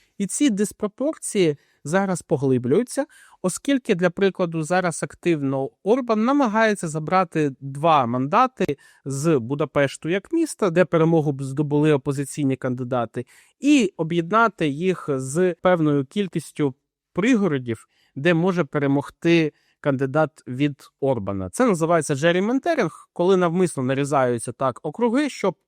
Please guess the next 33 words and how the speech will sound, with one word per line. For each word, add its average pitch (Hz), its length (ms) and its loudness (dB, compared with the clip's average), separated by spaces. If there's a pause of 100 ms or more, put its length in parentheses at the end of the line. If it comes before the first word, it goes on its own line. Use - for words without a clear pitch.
(120)
перевагу 175 560 2
отримував 156 760 0
певний 151 320 2
кандидат 131 520 0 (400)
в 131 60 -6
рамках 143 340 -2
мажоритарних 123 720 -2
виборів. 101 380 -6 (560)
І 208 380 2
ця 247 180 2
мажоритарка, 226 640 0
вона 208 240 2
не 202 160 2
відображається 165 760 0
в 135 60 -4
рейтингах. 98 600 -4 (380)
І, 247 140 0
відповідно, 247 580 -2
якщо 196 260 -2
ми 202 140 0
візьмемо 196 600 -4 (320)
минулі 151 440 4
вибори 214 480 0
двадцять 165 360 -2
другого 156 440 0
року, 147 500 0 (420)
то 190 280 4
попри 165 340 -2
те, 165 180 0
що 139 160 -4
опозиція 139 520 -2
набрала 123 560 0
і 131 240 0